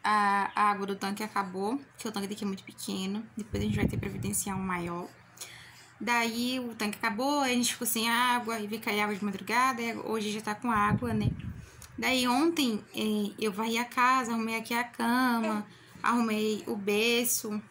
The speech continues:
arrumei o berço assim, coloquei um lençol no colchão, coloquei as tranças do lado, que de berço eu vou lavar, por conta que, como eu falei pra vocês, né, molhou,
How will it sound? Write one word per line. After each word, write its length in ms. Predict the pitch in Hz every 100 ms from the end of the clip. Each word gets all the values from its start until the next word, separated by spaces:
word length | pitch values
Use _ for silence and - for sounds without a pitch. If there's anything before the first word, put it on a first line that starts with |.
| -
arrumei 240 | 233 254 262
o 40 |
berço 280 | - 262 294
assim, 480 | 285 - 202 196 185 - - -
coloquei 280 | 220 220
um 40 | 226
lençol 400 | 269 - 233 208
no 100 | 220
colchão, 540 | 214 240 - 196 226 - - - - - - - -
coloquei 260 | - 214 226
as 140 | 208
tranças 260 | - 226 226
do 80 | 214
lado, 340 | 208 214 226
que 120 | 240
de 80 | -
berço 240 | 214 214 208
eu 40 |
vou 100 | 220
lavar, 520 | 214 202 202 240 311 - - - - -
por 220 | 254 - -
conta 420 | 220 226 226 233 214 202 202 - - -
que, 80 | -
como 160 | 220
eu 60 | 226
falei 160 | 233 226
pra 120 | 226
vocês, 440 | 220 - 220 269
né, 280 | 269 262 339 - - - - - - -
molhou, 680 | 233 233 233 214 247 349